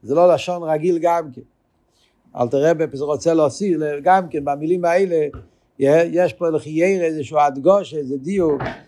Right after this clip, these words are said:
מה שאלתר רבי אומר, "והוא גם הוא". זאת אומרת, כאילו שיש פה שני צדדים. מצד אחד צריכים להתבונן מה שהקדוש ברוך הוא, שיש לחיירא, הבן אדם יכול לחשוב,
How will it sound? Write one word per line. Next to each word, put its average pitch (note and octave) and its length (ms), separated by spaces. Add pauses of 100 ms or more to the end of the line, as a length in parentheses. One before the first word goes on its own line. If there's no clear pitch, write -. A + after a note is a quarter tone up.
(220)
מה C3+ 80
שאלתר C#3+ 360
רבי E3+ 260
אומר, E3+ 360
"והוא D3+ 360
גם F3 240
הוא". B2 260 (1200)
זאת A#2 160
אומרת, E3 480
כאילו E3+ 400
שיש D#3+ 380
פה E3 140
שני E3 260
צדדים. D#3 440 (580)
מצד E3+ 440
אחד E3 380
צריכים E3 400
להתבונן D#3 680
מה D3+ 160
שהקדוש B2+ 500
ברוך D3 360
הוא, D3 140 (240)
שיש D3+ 200
לחיירא, D3+ 640
הבן C#3 140
אדם D#3+ 320
יכול D#3+ 240
לחשוב, E3 680